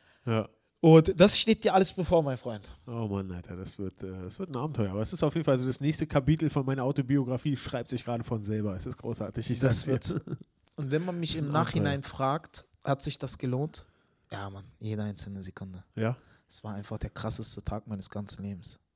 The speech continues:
Speaker 1: Geil, Mann.
Speaker 2: Es war einfach der, ungelogen, also Hochzeit und Geburt meines Sohnes.
Speaker 1: Und wie war das, wenn, wenn, wenn getanzt wird, dann, äh, bei Hochzeit, äh, dann, äh, sorry, wir kommen gleich wieder dann zurück,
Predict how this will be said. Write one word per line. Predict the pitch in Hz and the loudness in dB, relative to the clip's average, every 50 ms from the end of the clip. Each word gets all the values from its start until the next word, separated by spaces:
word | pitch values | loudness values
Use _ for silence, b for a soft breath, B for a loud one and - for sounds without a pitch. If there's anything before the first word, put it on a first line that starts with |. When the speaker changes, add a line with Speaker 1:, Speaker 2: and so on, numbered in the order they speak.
| _ _ _ _ | _ _ _ _
Speaker 1:
Geil, | - 101 92 85 85 85 | -10 -10 -10 -10 -10 -12
Mann. | 85 87 87 - - | -12 -14 -16 -16 -16
Speaker 2:
Es | - - - | -12 -6 -4
war | 107 104 | -4 -4
einfach | 104 - 113 107 | -4 -6 -8 -6
der, | - 113 104 101 101 - _ _ _ _ _ _ _ _ _ _ _ _ _ _ _ | -4 -4 -4 -4 -6 -12 _ _ _ _ _ _ _ _ _ _ _ _ _ _ _
ungelogen, | - 143 143 139 135 127 127 117 104 95 | -2 0 2 4 4 4 2 2 -2 -4
also | 82 107 107 110 110 101 - _ _ _ _ _ _ _ - | -6 -4 -4 -4 -4 -6 -8 _ _ _ _ _ _ _ -6
Hochzeit | - - 156 160 - - - 208 190 170 - - - _ _ _ _ _ _ _ | -2 0 0 0 0 -2 -4 -4 -4 -4 -6 -12 -20 _ _ _ _ _ _ _
und | - 131 135 131 - - - | -8 -8 -8 -8 -10 -10 -8
Geburt | - 113 110 127 135 131 - | -6 -4 -2 0 -2 -2 -2
meines | 123 117 117 113 - - | -4 -6 -4 -4 -4 -4
Sohnes. | - 107 110 107 101 87 - - - - _ _ _ _ _ _ _ _ _ _ _ _ _ b b b b b | -4 -4 -4 -6 -6 -8 -8 -10 -12 -16 _ _ _ _ _ _ _ _ _ _ _ _ _ b b b b b
Speaker 1:
Und | 113 104 | -6 -2
wie | 147 175 | -2 -2
war | 185 190 | 0 0
das, | 190 208 196 - | -2 -2 -2 -2
wenn, | 143 131 131 127 113 | -2 -2 -2 0 0
wenn, | 120 120 123 120 120 113 | 0 0 0 -2 -2 -2
wenn | 120 113 113 | -2 -2 -2
getanzt | 113 - - 123 135 160 - - | -4 -4 -2 -2 -2 -4 -4 -4
wird, | - 180 185 180 - | -2 -2 0 0 0
dann, | 143 139 139 143 143 | 0 -2 -2 -4 -6
äh, | 143 - 113 120 113 - - 104 - - | -8 -6 -4 -4 -4 -4 -6 -8 -8 -6
bei | - 120 110 110 | -4 -2 0 2
Hochzeit, | 117 135 143 - - 180 170 156 - | 2 2 0 0 -4 -4 -4 -4 -4
äh, | 95 107 107 | -6 -6 -4
dann, | 120 120 117 117 110 - | -2 -4 -4 -4 -6 -12
äh, | - - 80 67 - | -14 -14 -12 -10 -8
sorry, | - - 104 92 95 90 | -6 -6 -6 -6 -8 -10
wir | 92 | -10
kommen | - - 110 | -8 -6 -4
gleich | 101 92 - | -4 -4 -2
wieder | 110 98 | -2 -2
dann | 95 95 98 98 | -2 -2 -4 -4
zurück, | 104 101 107 104 | -2 -2 -2 -2